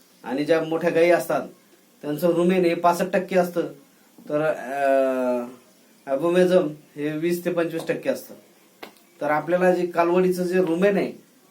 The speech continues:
त्याचा विकास कसा करता येईल याकडे आपल्याला लक्ष द्यावं लागतं.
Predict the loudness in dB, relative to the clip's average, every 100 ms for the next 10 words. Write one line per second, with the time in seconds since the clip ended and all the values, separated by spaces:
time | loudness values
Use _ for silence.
0 | _ -6 -4 -4 -2 -2 0 0 2 2
1 | 0 0 0 0 -2 -4 0 2 2 2
2 | 0 0 0 2 2 2 -4 -12